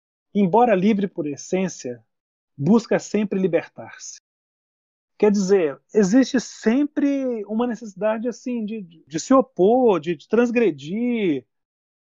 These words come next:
O poético é, é essa liberdade. E não se tornar isso ou aquilo, mas ser a face do nada, essa transfiguração, né? Você, você se transformar com o tempo.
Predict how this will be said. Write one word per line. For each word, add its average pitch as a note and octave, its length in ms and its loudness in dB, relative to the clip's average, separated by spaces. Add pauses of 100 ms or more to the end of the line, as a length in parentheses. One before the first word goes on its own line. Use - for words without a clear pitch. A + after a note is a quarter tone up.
(240)
O G#3 100 -8
poético B3 640 2
é, B3 120 4
é B3 480 4
essa D4 240 -6
liberdade. D3 760 -10 (300)
E F#3+ 100 -4
não C4 200 0
se - 100 -8
tornar A3 400 0
isso A#3 280 2
ou A#3+ 40 4
aquilo, G3+ 580 -2 (420)
mas F#3+ 200 -2
ser B3+ 200 2
a A3+ 60 -2
face A#3+ 380 0
do C4 140 -2
nada, G3 380 -6
essa G3 200 -10
transfiguração, A3+ 1080 -2
né? E3+ 120 -10
Você, G3 200 -8
você - 160 -4
se G3 140 -6
transformar A3 540 -2
com A#3+ 160 -8
o A3 60 -6
tempo. D3 520 -10